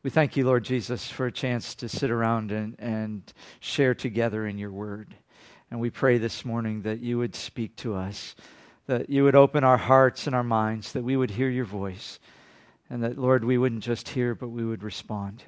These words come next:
as you call us. And Lord, I pray that you would speak through me, though I'm unworthy, except by your incredible grace. So we pray, Father, that you would come,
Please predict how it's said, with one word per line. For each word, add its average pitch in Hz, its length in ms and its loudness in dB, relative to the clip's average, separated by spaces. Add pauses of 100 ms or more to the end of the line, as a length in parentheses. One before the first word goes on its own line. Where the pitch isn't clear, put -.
as - 180 -10
you 123 120 -6
call 104 300 -6
us. - 320 -14 (680)
And 127 100 -4
Lord, 135 160 8
I 127 80 8
pray 135 340 4
that 131 120 2
you 127 120 -2
would 127 140 -4
speak - 340 -6
through 135 180 -6
me, 110 200 -4
though 120 140 -2
I'm 117 160 -2
unworthy, 123 500 -2
except - 380 -4
by 113 100 -4
your 110 160 -4
incredible 101 460 -10
grace. 98 520 -14 (760)
So - 180 -4
we 123 100 2
pray, 131 240 0
Father, 117 360 0
that 110 140 -8
you 117 120 -6
would 117 160 -6
come, 101 300 -6